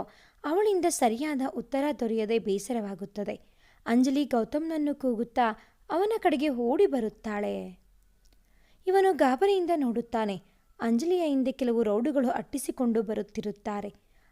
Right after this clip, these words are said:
ಅವರನ್ನು ಅಜಯ್ ಕಳಿಸಿರುತ್ತಾನೆ. ಅಜಯ್ ಇವರಿಬ್ಬರ ನಡುವೆ ನಿಜವಾದ ಪ್ರೀತಿ ಇದೆ ಎಂದು, ಗೌತಮ್ನ ಪ್ರೀತಿಯನ್ನು ಉಳಿಸಬಾರದೆಂದು ಅಂಜಲಿಗೆ ತೊಂದರೆ ಮಾಡಲು ಹೇಳಿರುತ್ತಾನೆ. ಅಂಜಲಿ ಓಡಿ ಬಂದು ಗೌತಮ್ನನ್ನು ಆಲಂಗಿಸಿಕೊಳ್ಳುತ್ತಾಳೆ.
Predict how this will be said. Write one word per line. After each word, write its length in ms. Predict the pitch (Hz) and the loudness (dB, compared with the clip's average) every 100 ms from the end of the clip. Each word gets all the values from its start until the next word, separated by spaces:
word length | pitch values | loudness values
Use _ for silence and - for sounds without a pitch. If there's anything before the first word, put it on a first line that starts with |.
| - | -4
ಅವರನ್ನು 640 | 311 359 359 359 359 339 - | 2 4 4 4 2 0 0
ಅಜಯ್ 300 | 269 254 381 | 0 2 2
ಕಳಿಸಿರುತ್ತಾನೆ. 920 | 311 262 254 254 240 - 214 208 202 _ _ _ - | 4 2 2 -2 -2 -6 -6 -6 -8 _ _ _ -2
ಅಜಯ್ 300 | 226 240 311 | 2 2 2
ಇವರಿಬ್ಬರ 520 | 247 226 220 214 359 349 | 0 -2 -4 -2 0 0
ನಡುವೆ 320 | 277 254 247 | 0 0 2
ನಿಜವಾದ 480 | 233 180 226 294 330 | 0 0 -2 -2 -4
ಪ್ರೀತಿ 340 | 311 247 233 | -4 -6 -6
ಇದೆ 360 | 240 220 220 208 | -8 -6 -4 -2
ಎಂದು, 360 | 202 202 190 - - _ - | -2 -2 -4 -6 -18 _ 2
ಗೌತಮ್ನ 480 | 277 339 403 415 403 | 6 6 4 0 0
ಪ್ರೀತಿಯನ್ನು 640 | 320 285 277 330 294 262 - | 0 -2 -2 0 2 2 2
ಉಳಿಸಬಾರದೆಂದು 1000 | 220 220 349 277 240 233 220 220 240 214 - _ _ _ _ _ | -2 0 0 0 0 -2 -2 2 4 2 -2 _ _ _ _ _
ಅಂಜಲಿಗೆ 500 | 330 381 523 480 359 | -2 0 2 4 2
ತೊಂದರೆ 420 | 330 269 262 370 | 4 4 4 2
ಮಾಡಲು 400 | 415 320 240 247 | 2 0 0 0
ಹೇಳಿರುತ್ತಾನೆ. 840 | 269 240 220 208 202 202 220 208 202 - _ _ _ _ - | 0 0 0 -2 -4 -4 -6 -4 -6 -10 _ _ _ _ 0
ಅಂಜಲಿ 380 | 233 240 294 | 2 2 0
ಓಡಿ 320 | 269 233 285 359 | 0 2 4 4
ಬಂದು 340 | 285 247 254 | 4 2 2
ಗೌತಮ್ನನ್ನು 720 | 214 220 220 320 320 277 247 | 2 0 0 -4 -4 0 0
ಆಲಂಗಿಸಿಕೊಳ್ಳುತ್ತಾಳೆ. 1300 | 247 220 214 226 233 233 233 220 208 202 - 208 202 | -2 -4 -2 0 -2 -4 -6 -4 -4 -6 -6 -4 -4